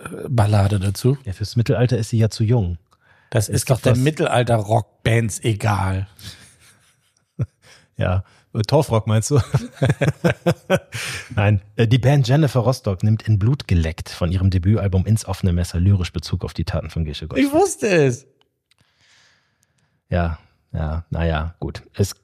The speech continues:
Speaker 2: also, d-, es gibt, es gibt da ein bisschen was zu. Für mich, deswegen Spuckstein, ich hab dann, und Spuckstein hat keine, äh, so richtige, ähm,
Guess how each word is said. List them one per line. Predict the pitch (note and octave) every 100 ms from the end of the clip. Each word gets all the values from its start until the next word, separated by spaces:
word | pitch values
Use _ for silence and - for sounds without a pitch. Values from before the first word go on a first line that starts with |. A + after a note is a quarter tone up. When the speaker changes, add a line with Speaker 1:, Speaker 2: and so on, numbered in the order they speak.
| F2+ - -
Speaker 2:
also, | A#2+ G2+
d-, | F#2+
es | A#2+ C#3+ -
gibt, | D#3+ B2+ - -
es | A2+
gibt | D3+ C#3
da |
ein | C3
bisschen | B2 B2
was | G#2+ G#2+ -
zu. | A#2+ A2 - _ _ _
Für | - -
mich, | A#2 F3 -
deswegen | A#2+ - C#3+ G#2
Spuckstein, | - G3 - A2 A2
ich | G#2+
hab | D3+
dann, | C3
und | C3+ C3
Spuckstein | - F3 - C3
hat | A#2 A#2
keine, | A#2 C#3 D3+ D3 - - - _
äh, | - A#2+
so | A2
richtige, | A2+ C#3 - A#2+ A#2 A#2
ähm, | G#2 A2 G#2 G2+ G2+ F2+ -